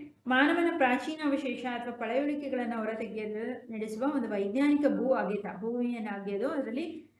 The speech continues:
ಬ್ರಷ್, ಆ, ಬ್ರಷ್ನ ಬಳಸ್ತಾರೆ, ಕರಣೆಯನ್ನ ಬಳಸ್ತಾರೆ, ಚಾಕು, ಮರದ ದಬ್ಬಾಳಗಳಂತಹ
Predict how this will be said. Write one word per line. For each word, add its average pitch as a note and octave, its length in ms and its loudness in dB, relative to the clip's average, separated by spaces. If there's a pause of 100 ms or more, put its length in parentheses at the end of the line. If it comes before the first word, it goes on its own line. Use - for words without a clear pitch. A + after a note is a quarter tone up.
ಬ್ರಷ್, A3+ 640 -2 (400)
ಆ, A3 140 -2
ಬ್ರಷ್ನ A3+ 400 0
ಬಳಸ್ತಾರೆ, A3+ 420 0
ಕರಣೆಯನ್ನ A3+ 640 0
ಬಳಸ್ತಾರೆ, G#3 420 -2
ಚಾಕು, A3+ 420 -2
ಮರದ G#3+ 400 0
ದಬ್ಬಾಳಗಳಂತಹ A3 1200 0